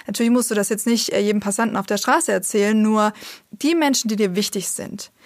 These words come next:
die Menschen, mit denen du zusammenlebst, erzähle ihnen von deinen Erkenntnissen, teil dich mit, erzähle ihnen über deine Bedürfnisse, nimm sie mit in dein, <laughs> wie sagt man,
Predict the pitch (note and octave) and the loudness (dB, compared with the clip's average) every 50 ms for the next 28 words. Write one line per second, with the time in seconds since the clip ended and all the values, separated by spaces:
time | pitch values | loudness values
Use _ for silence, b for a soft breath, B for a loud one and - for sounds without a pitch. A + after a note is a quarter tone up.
0 | B B B B - B3 C4 C4 B3+ A#3+ A#3 A3 - - G#3 G3+ G3 A3 G3 F#3+ | B B B B 0 2 4 4 4 4 4 2 2 2 0 0 0 0 -2 -2
1 | F#3 F#3+ - - F#3+ G#3 G#3+ B3+ D#4 D#4 B3+ G3 - - - - - - - - | -4 -4 -4 -4 0 0 0 2 2 0 0 0 -2 -4 -6 -6 -6 -8 -8 -8
2 | - - - _ b b b b b b b b b b - A3+ G#3+ - - - | -10 -16 -20 _ b b b b b b b b b b -4 -4 -4 -2 -2 0
3 | C4+ D4 D4+ D4+ C4 - A3 G#3+ G#3 G3 G3 - G#3 G3+ G#3 G3 F#3 G3+ A3+ A3+ | 2 2 2 2 2 2 2 2 2 0 0 0 0 0 0 0 0 0 0 0
4 | - - F#3 - - - F#3+ - - G#3+ G3+ - - - - - - - _ _ | -2 -4 -6 -8 -8 -8 -10 -8 -10 -8 -8 -8 -8 -8 -10 -12 -14 -14 _ _
5 | _ - - - G#3 G3+ G3+ G#3 - - G#3+ G3+ A3 A3 A3+ - - - - - | _ -8 -4 -2 0 0 0 0 -2 0 0 2 2 2 0 -2 -4 -10 -14 -14
6 | _ B B B B B B B B B B - G3 - - - A3+ G#3+ G#3 - | _ B B B B B B B B B B -6 -4 -2 0 0 2 2 2 2
7 | A3 G#3+ G#3 G3+ G3+ G3 G3 - - - A#3 G#3 G#3 G3 G#3 F#3 F#3 F#3 F#3 G3 | 2 2 2 2 2 0 -2 -4 -4 -2 0 2 2 2 2 0 -2 -2 -2 -2
8 | G3 B3+ C#4 E4 E4 - A#3+ G3 - - - G3 A3 - _ _ _ _ b b | 0 0 0 0 0 -2 -4 -4 -4 -4 -6 -8 -10 -14 _ _ _ _ b b
9 | b b _ _ A#3 A#3 A#3+ C#4 D#4 E4 E4 C#4+ A#3 A#3+ A#3+ A3 A3 B3 D4 D4 | b b _ _ 0 2 4 4 4 2 2 0 2 2 2 4 4 4 2 2
10 | - - A3 G#3 G3+ G#3+ G#3+ A3 A3 A3 A3 B3 A#3+ B3 A#3+ A#3+ G#3 B3 C#4 A#3+ | 0 -2 0 0 2 2 2 2 2 2 2 0 2 2 2 2 2 0 -2 -2
11 | - A3 G#3+ G#3 G3+ | -2 0 0 0 -2